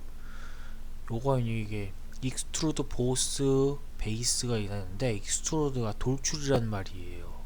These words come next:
이 스케치한 거를 돌출을 하라, 이렇게 돌출이 됐죠. 그러니까 한마디로 두께를 준다는 겁니다. 스케치, 그 이 차원적인 스케치에서 돌-, 두께를 주게 되면 바로 이제 삼 차원이 되는 거죠. 그리고,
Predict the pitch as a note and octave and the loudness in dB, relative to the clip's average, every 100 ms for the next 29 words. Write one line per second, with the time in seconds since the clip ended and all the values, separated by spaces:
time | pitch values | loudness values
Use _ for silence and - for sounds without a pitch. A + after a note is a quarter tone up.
0 | - - - - - A#2+ - - F#3+ - | -4 -6 -4 -6 -2 0 2 2 4 6
1 | F3+ E3+ E3 C#3+ C3+ - C#3 - D#3+ D3+ | 6 4 4 4 4 4 2 6 6 6
2 | C#3 C#3+ B2+ F#2+ - - - - - - | 4 4 4 2 -4 -6 -6 -6 -6 -4
3 | - - - - B2+ - C#3 - D3 B2+ | -4 -4 -4 -4 0 4 6 6 6 4
4 | - B2 G2 A#2 C3 C#3+ D3 B2+ B2 C3 | 4 2 2 0 0 2 2 4 4 4
5 | - - D#3+ D3+ C3+ A#2 B2 B2+ B2 G#2+ | 4 6 8 8 8 4 4 4 2 2
6 | G2+ G2 F#2+ - - - - - - C3 | 0 0 0 0 0 0 0 -2 -2 0
7 | - D3+ C#3 C3 A#2+ A2+ - C#3 - A2 | 6 6 8 4 4 2 2 0 0 -2
8 | - A#2 - A#2+ B2+ - - - - - | -2 -2 0 0 -2 -4 -4 12 12 12
9 | D#3+ - C#3+ C#3+ C#3+ D3 G3 G3 - - | 12 12 12 12 12 12 12 10 2 0
10 | B2 B2 B2 A#2 A#2 D#3+ E3+ E3+ D3+ C3 | 4 6 6 4 2 2 4 6 6 6
11 | A2 G#2 G#2 - A#2 D#3+ - - - - | 4 2 2 4 4 4 0 -4 -6 -6
12 | - - - - - B2+ C3+ C#3 D3 E3 | -6 -4 -6 -4 4 4 8 10 12 12
13 | E3+ | 8